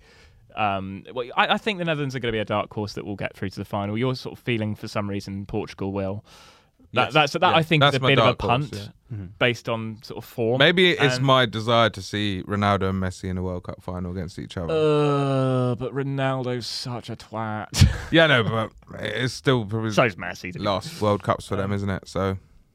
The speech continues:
Speaker 3: Yeah, true.
Speaker 1: That would be good, actually.
Speaker 2: And
Speaker 1: It'd be a good
Speaker 2: Portugal's
Speaker 1: story.
Speaker 2: squad is, it's tasty, man.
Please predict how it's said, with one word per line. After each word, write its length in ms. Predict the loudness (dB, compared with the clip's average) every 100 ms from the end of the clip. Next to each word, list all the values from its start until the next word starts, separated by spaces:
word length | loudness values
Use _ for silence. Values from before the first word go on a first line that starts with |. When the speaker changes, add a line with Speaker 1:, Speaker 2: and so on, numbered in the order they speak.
| -8
Speaker 3:
Yeah, 140 | -4 -4
true. 300 | -4 -4 -4 -10 _ _ _ _ _ -10
Speaker 1:
That 100 | -2
would 80 | 0
be 80 | 0
good, 220 | 0 -2
actually. 460 | -2 -6 -8 -10 -10 -8
Speaker 2:
And 160 | -4 -2
Speaker 1:
It'd 140 | 2
be 60 | 6
a 40 |
good 40 | 8 6
Speaker 2:
Portugal's 360 | 4 4 6
Speaker 1:
story. 180 | 6 4
Speaker 2:
squad 300 | 6 6 2 2
is, 560 | 4 6 4 0 -12 _ _ _ -14 -12 -14 -14 -20 -20
it's 180 | -10 -10
tasty, 520 | -4 -2 -2 -4 -6
man. 380 | -4 -2 -2 -4